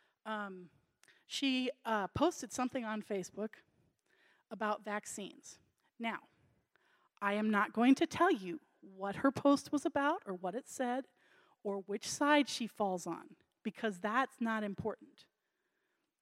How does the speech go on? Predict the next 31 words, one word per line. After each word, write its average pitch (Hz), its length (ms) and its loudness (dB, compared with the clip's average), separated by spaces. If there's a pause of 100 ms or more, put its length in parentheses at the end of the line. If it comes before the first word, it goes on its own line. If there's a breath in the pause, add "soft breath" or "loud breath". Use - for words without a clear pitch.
(240)
What 226 120 -2
I'm 240 180 6
gonna 285 140 6
tell 233 200 4
you 226 160 2
is 214 380 0
that 226 140 -4
she - 160 -2
posted 233 480 0
it, 247 200 0 (320 soft breath)
and 240 140 2
I 294 100 8
saw 233 380 4
it, 233 80 4
and 233 80 -2
I 226 100 2
saw 226 300 2
several 226 380 4
people - 380 -4
who 233 200 -4
were, 226 180 4
you 247 200 0
know, 226 120 0
commenting 214 800 -4
and 190 140 -6
agreeing 196 360 -8
with 180 180 -12
her. 196 260 -10 (580 soft breath)
Fine. 233 460 -2 (520)
And 185 260 -10
then 202 460 -4